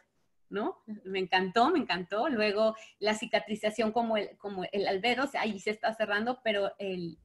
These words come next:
la cicatriz ya que no duele como el rubedo, como lo que queda, ¿no? Este, sí, y por eso es importante decirles, no se puede ir para atrás, porque en la clase pasada había como esa duda,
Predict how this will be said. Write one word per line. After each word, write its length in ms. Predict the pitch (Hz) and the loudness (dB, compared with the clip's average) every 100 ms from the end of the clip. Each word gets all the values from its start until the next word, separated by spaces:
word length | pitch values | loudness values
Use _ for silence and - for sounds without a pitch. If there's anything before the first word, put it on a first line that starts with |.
| - | 2
la 140 | 220 | 2
cicatriz 500 | 220 247 202 226 247 | 4 0 -2 0 4
ya 140 | 240 | 4
que 120 | 247 254 | 4 2
no 140 | 240 | 2
duele 300 | 233 220 226 | 2 2 2
como 380 | 220 185 165 156 | -2 -4 -6 -6
el 180 | 156 165 | -8 -6
rubedo, 380 | 196 302 285 | 6 8 8
como 160 | 233 214 | 4 4
lo 120 | 208 | 4
que 120 | 190 | 2
queda, 340 | - 339 180 - | 2 2 2 -6
¿no? 240 | - 254 - _ _ - - - _ | -6 -6 -6 _ _ -20 -20 -20 _
Este, 600 | 196 185 _ 196 196 180 | -10 -10 _ 2 2 2
sí, 340 | - 403 - | 4 2 0
y 200 | - 262 | 2 2
por 180 | - 254 | 8 8
eso 220 | 285 320 | 8 4
es 100 | 349 | 4
importante 480 | 381 381 330 262 285 | 4 6 4 4 4
decirles, 560 | 330 226 285 302 226 - | 4 4 2 2 0 2
no 380 | 277 277 277 285 | 6 6 6 4
se 180 | 330 330 | 4 4
puede 300 | 320 285 320 | 6 4 4
ir 100 | 311 | 4
para 180 | 330 | 2
atrás, 460 | 269 220 240 - - _ | 2 -2 -2 -4 -16 _
porque 200 | 220 240 | -2 0
en 60 | |
la 140 | 226 226 | 0 0
clase 240 | 269 277 | -4 -2
pasada 360 | 285 269 277 277 | -2 2 4 4
había 220 | 247 254 | 4 0
como 220 | 294 254 | 0 0
esa 220 | 277 262 | 0 0
duda, 260 | 240 294 | 2 0